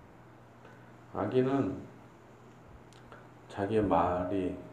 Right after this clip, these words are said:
거칠다거나 자기의 말이 헛맹세를 한다거나 그래서 걸리게 됩니다. 예, 의인은 장담을 하지 않아요.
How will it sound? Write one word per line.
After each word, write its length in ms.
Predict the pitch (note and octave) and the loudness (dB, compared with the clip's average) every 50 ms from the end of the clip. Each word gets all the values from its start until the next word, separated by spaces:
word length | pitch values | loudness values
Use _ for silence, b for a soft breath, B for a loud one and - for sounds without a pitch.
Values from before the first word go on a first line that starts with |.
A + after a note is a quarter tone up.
| - - - - - - - - E2+ F2+ - - - - - - | -18 -20 -20 -20 -20 -18 -14 -14 -12 -12 -12 -12 -14 -16 -16 -12
거칠다거나 920 | - - F#2+ F#2 - - - F#2+ F#2 F2+ F2 E2 D#2+ D#2+ D#2+ D#2 D#2 D#2+ D#2+ - - | -8 -6 -6 -6 -4 -4 -4 -4 -2 -2 -2 -2 -2 -2 -4 -4 -6 -8 -10 -10 -12
자기의 360 | - - - F#2+ G2 G2+ F#2+ | -12 -10 -8 -6 -4 -2 -2
말이 340 | F2 E2+ E2 E2+ E2+ E2+ E2+ E2 E2 - - - - - - - - | -2 -2 -2 -2 -2 -2 -2 -4 -8 -10 -14 -16 -18 -20 -18 -10 -6
헛맹세를 720 | - C#3+ C3+ A#2+ G2+ E2+ F2+ F2+ F2+ F2+ F#2+ F#2 F2+ F2 | -4 -2 -2 0 0 -2 -2 -4 -6 -6 -6 -4 -4 -4
한다거나 480 | F2 E2+ F2 E2+ E2+ E2+ E2 D#2+ D#2 D#2+ D#2+ - - - - | -6 -6 -8 -8 -10 -10 -10 -10 -10 -12 -12 -14 -16 -16 -16
그래서 380 | - - G2+ F#2+ F#2 F#2 F2+ F2+ F2+ | -10 -6 -6 -6 -4 -6 -8 -8 -6
걸리게 380 | - - F#2+ F#2+ G2 F#2+ F#2+ F#2 | -4 -2 0 0 0 -2 -2 -4
됩니다. 360 | F#2 F2 E2+ E2+ - - - - - - - - - - - - - - - - B B B B B B B B B B B B B B B B B B - - - G#2+ | -4 -6 -8 -8 -10 -12 -14 -16 -18 -20 -20 -20 -20 -20 -20 -18 -18 -18 -18 -20 B B B B B B B B B B B B B B B B B B -20 -16 -12 -10
예, 360 | G2 F#2+ F#2 F2+ F2+ F2+ F2 - - | -8 -6 -6 -6 -8 -8 -8 -4 0
의인은 460 | A#2 A#2 B2+ C#3+ D3 C#3 C3+ C3 A#2 - | 2 4 6 6 6 6 4 4 2 0
장담을 600 | - - G2 G2+ A2 A2+ A#2 A2+ A2 G#2+ G#2+ G2+ G2+ A#2+ | -2 -2 -2 0 2 4 4 4 4 2 2 0 0 -2
하지 220 | B2+ B2 B2 A#2 | -2 0 0 0
않아요. 380 | G2+ F2+ E2 E2 E2 E2 D#2+ | 0 0 -2 -4 -4 -6 -8